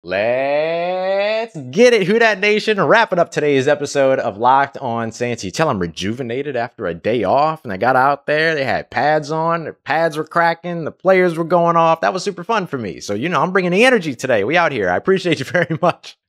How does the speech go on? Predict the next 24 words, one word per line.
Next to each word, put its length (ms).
For 100
all 220
y'all 480
everydayers 640
making 220
Locked 280
On 140
Saints 340
your 140
first 320
listen 260
of 320
the 80
day 320
every 300
day, 160
whether 240
you're 160
live 500
or 100
catching 300
the 100
show 220
later. 420